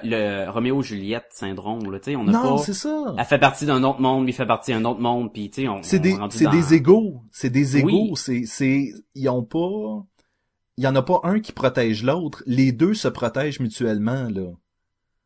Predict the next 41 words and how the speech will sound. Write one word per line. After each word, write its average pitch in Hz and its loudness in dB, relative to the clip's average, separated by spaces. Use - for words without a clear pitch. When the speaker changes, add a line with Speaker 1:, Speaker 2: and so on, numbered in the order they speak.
Speaker 1:
Et, 135 -4
et 123 -6
ça, - -10
c'est 143 -6
génial 139 0
dans 113 -4
ces 117 -8
bandes 110 -4
dessinées-là, 110 -8
où, 170 -2
où 117 -6
Aquaman 123 -4
s'en 123 -4
va 117 -6
se 117 -10
battre 117 -4
contre 107 -8
les, 92 -6
les, 90 -10
les 92 -8
bébites 98 -6
dans 104 -6
le 98 -8
fond 101 -10
de 104 -8
l'eau, 156 -2
puis 113 -4
Speaker 2:
Mm-hmm. 135 2
Speaker 1:
il 214 -2
lui 113 -4
donne 139 0
la 113 0
charge, 147 -2
ben, 107 0
sauve 175 -4
le 135 2
monde, 147 0
ramène-les 127 -2
à 170 -2
la 147 -4
surface. - -6